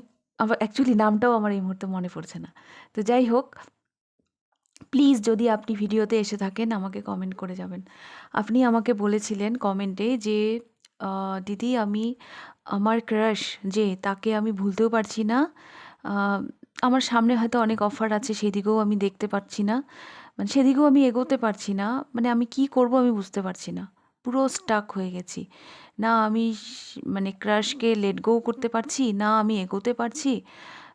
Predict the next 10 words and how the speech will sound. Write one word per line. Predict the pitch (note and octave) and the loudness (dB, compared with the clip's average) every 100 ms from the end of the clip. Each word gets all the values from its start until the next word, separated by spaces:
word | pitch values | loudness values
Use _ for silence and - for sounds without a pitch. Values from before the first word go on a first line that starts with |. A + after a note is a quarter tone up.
| - | 0
মানে | B3 | 4
আমি | C4+ | 4
কি | C4 C#4+ | 2 0
করব, | C#4+ A#3 A3 G3+ | 2 4 4 4
আমার | G#3 G#3+ | 2 0
কি | G#3 B3+ | -2 -6
করা | - G#3+ G#3+ | 0 2 2
উচিত?" | F#3+ F#3 F#3 - _ - | 0 -6 -14 -16 _ -6
এইরকম | A#3 B3 D4+ C#4 | -2 0 0 0
একটা, | A3+ G#3+ B3+ | -2 -2 -2